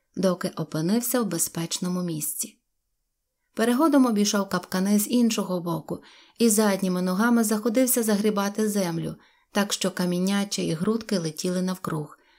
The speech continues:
аж поки механічні пружини спрацювали і заклацнулися. Точнісінько так само він робив і в інших випадках. Попри всі мої хитромудрі виверти, Лобо ні разу не схибив,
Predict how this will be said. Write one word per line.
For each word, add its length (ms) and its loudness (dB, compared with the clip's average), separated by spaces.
аж 180 0
поки 280 0
механічні 640 -2
пружини 540 4
спрацювали 720 -2
і 40 0
заклацнулися. 880 -6
Точнісінько 600 2
так 180 -4
само 300 2
він 180 2
робив 400 0
і 40 4
в 180 -4
інших 360 2
випадках. 640 -6
Попри 340 -2
всі 280 2
мої 280 4
хитромудрі 720 -2
виверти, 640 0
Лобо 420 2
ні 320 2
разу 400 2
не 140 6
схибив, 560 -2